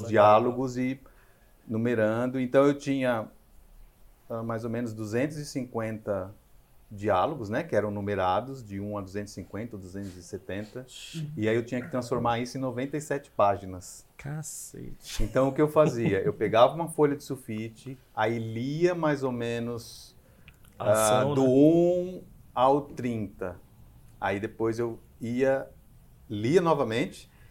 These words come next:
Speaker 2: ia fazendo um esboço, né? Um, um
Speaker 1: Uhum.
Speaker 2: RAF bem só do posicionamento das bolinhas e colocava a,
Speaker 1: Uhum.
Speaker 2: o quadradinho um da
Speaker 1: Storyboard, né?
Speaker 2: É, exatamente. E assim,
Speaker 1: Entendi.
Speaker 2: e aí eu ia distribuindo, de acordo eu ia sentindo a importância do quadro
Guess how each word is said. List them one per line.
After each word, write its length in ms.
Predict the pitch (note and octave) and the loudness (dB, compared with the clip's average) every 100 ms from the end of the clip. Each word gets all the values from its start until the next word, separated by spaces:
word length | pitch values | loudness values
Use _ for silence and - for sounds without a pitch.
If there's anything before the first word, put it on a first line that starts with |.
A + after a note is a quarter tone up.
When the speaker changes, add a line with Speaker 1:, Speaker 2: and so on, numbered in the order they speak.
| - - | -20 -8
Speaker 2:
ia 160 | A#2 C#3 | 0 4
fazendo 380 | C#3+ C3+ D3 D3+ | 4 4 2 2
um 80 | |
esboço, 720 | E3 B2+ G#2+ C3 D#3 - G#2+ A2 - | 0 -4 0 2 2 -4 -14 -16 -10
né? 280 | A2 F#3 F#3+ | -8 -6 -8
Um, 40 | |
um 240 | A2+ G#2 F2+ | -10 -10 -8
Speaker 1:
Uhum. 60 | |
Speaker 2:
RAF 400 | G#2+ A#2+ C#3 - | -2 -2 -2 -6
bem 460 | A2+ A#2 E3+ G3+ G#3 - - _ | -8 -2 -2 -2 -8 -18 -20 _
só 260 | - E3+ | 4 6
do 100 | F#3+ | 6
posicionamento 720 | G#3+ G#3 G3 G3+ F#3+ E3+ F3 F3 | 4 2 2 -2 -2 -2 -4 -2
das 140 | E3 | 0
bolinhas 560 | D#3 D#3 D#3 F#3 G3 E3+ | 2 2 2 -4 -4 -4
e 40 | |
colocava 800 | F3 E3 D#3+ E3 D#3+ D#3 E3 - - - | -2 -2 2 2 2 -2 -6 -8 -16 -18
a, 280 | - C#3+ D3 | -4 0 2
Speaker 1:
Uhum. 240 | C3+ D#3 | 0 -2
Speaker 2:
o 40 | F3 | 0
quadradinho 640 | D3+ C#3+ C#3+ C#3 D3 C#3+ | 2 2 0 0 -2 -2
um 40 | |
da 80 | D3 D#3 | -2 -6
Speaker 1:
Storyboard, 560 | - A#3 G#3+ D#3 A2 A#2+ | -2 0 4 2 2 4
né? 200 | C#3 F2 | 4 6
Speaker 2:
É, 40 | B2 | 4
exatamente. 520 | C#3 D3+ E3 B2 A2+ | 4 4 4 0 2
E 20 | D3+ | 0
assim, 240 | B2+ E3+ | 2 -2
Speaker 1:
Entendi. 160 | F3 C#3+ | 0 4
Speaker 2:
e 80 | |
aí 120 | E3 F3 | 8 8
eu 140 | F3+ | 6
ia 100 | F#3+ | 2
distribuindo, 800 | F3+ F3 F#3+ E3+ E3 E3+ G3+ E3 C#3+ | -2 -6 -6 -2 -2 -2 -4 -6 -6
de 180 | C3+ | 0
acordo 560 | G3 - - E3 G3 F#3+ | 0 0 2 4 4 2
eu 140 | F#3 | -2
ia 140 | F#3 F3+ | -2 -8
sentindo 520 | - E3 D#3+ F3+ F3+ | -8 -10 -8 -8 -6
a 40 | |
importância 720 | F3+ F3 D#3 - E3 F3+ - C#3+ | -4 0 0 2 0 0 -6 -4
do 180 | D3+ | -4
quadro 680 | E3+ D3 C#3 D#3 D#3 E3 E3 | 0 6 8 8 4 -6 -8